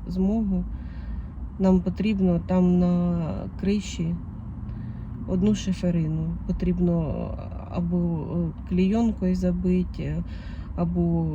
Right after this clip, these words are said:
е, фанерою. Якщо є в кого можливість, напишіть мені, будь ласка,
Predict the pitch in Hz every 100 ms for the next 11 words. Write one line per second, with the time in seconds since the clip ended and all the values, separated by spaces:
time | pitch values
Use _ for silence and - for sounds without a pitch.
0 | 151 151 139 104 - 151 165 180 180 185
1 | 220 196 170 175 170 - 190 185 175 -
2 | 175 175 - 175 190 196 190 175 170 -
3 | - - - - 190 190 214 240 208 185
4 | 165 160 160 160 85 - -